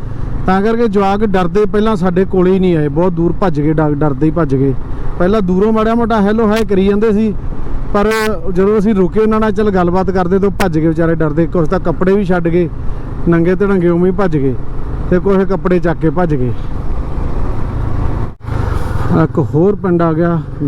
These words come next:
ਗਾਂਵ ਗੋਰਸੀਆਂ, ਗੋਰਸੀਆ ਗਾਂਵ ਆ ਇਹ। ਤੇ ਸਾਰੇ ਪਿੰਡਾਂ ਦਾ ਚਿਹਰਾ ਮੋਰਾ ਇੱਕੋ ਜਿਹਾ ਹੀ ਹੈ, ਤਾਂ ਛੋਟੇ ਵੱਡੇ ਘਰ, ਜ਼ਿਆਦਾਤਰ ਬਾਹਲੇ ਵੱਡੇ ਆ, ਕੋਠੀਆਂ ਜਾਂ ਹਵੇਲੀਆਂ ਨਹੀਂ ਹੈਗੀਆਂ,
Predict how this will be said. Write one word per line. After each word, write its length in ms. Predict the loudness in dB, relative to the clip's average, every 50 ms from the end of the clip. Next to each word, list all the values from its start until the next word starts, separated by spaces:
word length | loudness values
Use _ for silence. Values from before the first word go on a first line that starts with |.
| 0 2
ਗਾਂਵ 420 | 2 2 2 2 2 0 0 -2
ਗੋਰਸੀਆਂ, 720 | -2 -2 0 2 2 2 0 -2 -4 -2 0 0 0 0 -2 -6 -8 -8 -8 -6 -6 -6 -4 -4 -2 -2 -2 -2 -2 -2 -2 -2 -2 -2 -2 -2 -2 -2 -2 0 0 0
ਗੋਰਸੀਆ 640 | 2 2 2 2 2 0 -2 -2 0 0 0 2 2
ਗਾਂਵ 240 | 0 0 0 0 0
ਆ 100 | 0 0
ਇਹ। 200 | 0 -2 -2 -4 -6 -8 -10 -8 -8 -6 -4 -4 -4 -4 -4 -4 -4 -4 -2 -2 -2 -2 -2 0 0
ਤੇ 80 | 0
ਸਾਰੇ 300 | 0 2 0 2 2 0
ਪਿੰਡਾਂ 300 | -2 -2 -2 0 0 0
ਦਾ 120 | 0 0 -2
ਚਿਹਰਾ 280 | 0 0 0 0 2
ਮੋਰਾ 360 | 2 0 0 0 2 0 0 -2 -4 -4 -4 -4
ਇੱਕੋ 260 | -2 0 0 2 2
ਜਿਹਾ 120 | 2 2
ਹੀ 120 | 0 0 -2
ਹੈ, 80 | -2 -4 -6 -6 -6 -6 -6 -6 -4 -4 -4 -4 -2 -2 -2 -2 0
ਤਾਂ 140 | 2 2 0
ਛੋਟੇ 300 | 0 0 0 0 2 0
ਵੱਡੇ 280 | 0 0 0 0 -2 0
ਘਰ, 380 | 0 0 0 2 0 0 -2 -4 -6 -8 -6 -6 -6 -4 -4 -4 -4 -4 -4 -2 0 0 2
ਜ਼ਿਆਦਾਤਰ 420 | 2 2 2 2 0 0 0 -2 -2
ਬਾਹਲੇ 260 | 0 0 0 2 2
ਵੱਡੇ 380 | 0 0 0 0 2 2 2
ਆ, 120 | 2 0 -2
ਕੋਠੀਆਂ 500 | -2 -2 -2 0 0 2 2 2 2 2
ਜਾਂ 160 | 2 2 2
ਹਵੇਲੀਆਂ 440 | 2 2 2 2 2 0 2 2 2
ਨਹੀਂ 160 | 2 2 2
ਹੈਗੀਆਂ, 320 | 0 0 0 0 0 0